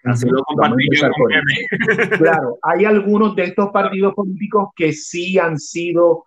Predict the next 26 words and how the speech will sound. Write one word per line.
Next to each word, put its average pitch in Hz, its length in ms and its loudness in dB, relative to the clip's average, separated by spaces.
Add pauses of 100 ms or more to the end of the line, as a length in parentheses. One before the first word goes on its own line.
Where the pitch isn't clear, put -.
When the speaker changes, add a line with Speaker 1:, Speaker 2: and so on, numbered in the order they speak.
(340)
Speaker 2:
eh, 143 460 4
más 151 420 -2
activos 160 720 -2
en 143 160 4
la 123 120 4
lucha 139 340 2
de 135 80 4
la 120 100 2
solución 107 420 -2
del 127 140 2
estatus. 104 540 -4 (280)
Aclaro 113 520 2
eso 139 520 2 (300)
antes 127 380 0
de 147 120 4
que 135 60 0
ahorita 123 360 0
me 147 80 -4
empiecen 123 540 -4
a 131 60 0
acribillar 120 680 0
como 147 240 2
me 117 160 2
hacen, 113 440 -4
¿verdad? 107 380 -4 (460)
Pero 131 320 2